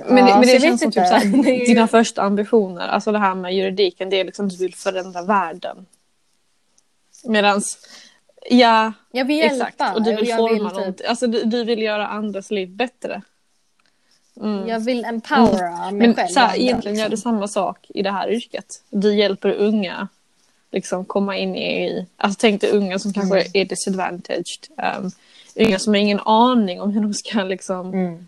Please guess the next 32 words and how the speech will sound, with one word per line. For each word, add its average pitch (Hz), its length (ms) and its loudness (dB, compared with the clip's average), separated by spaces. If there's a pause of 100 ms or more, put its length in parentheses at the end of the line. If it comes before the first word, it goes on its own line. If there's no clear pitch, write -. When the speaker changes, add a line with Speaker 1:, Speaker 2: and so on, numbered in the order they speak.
(120)
Speaker 1:
komma 208 260 0
in 190 160 -6
i 180 80 -8
det - 80 -4
här. - 340 -6
Och, 185 240 -6 (260)
och 208 80 4
du, 226 160 4
du 220 160 4
hjälper 226 280 2
människor 214 540 2
liksom 196 400 -4 (520)
gain 214 300 4
their 208 120 2
self-confidence 208 1040 -2
och 214 60 0
lita 226 280 2
på 196 120 -8
sig 240 140 0
själv 233 260 4
mer. 190 280 -2 (540)
Du 247 120 4
hjälper 240 300 4
människor 240 460 -2
som 220 180 -6
satt 214 240 -6
i 220 80 -4
samma 208 380 -4
båt 202 340 -4
som 202 180 -4
dig. - 220 -4
Speaker 2:
Mm. 185 300 -2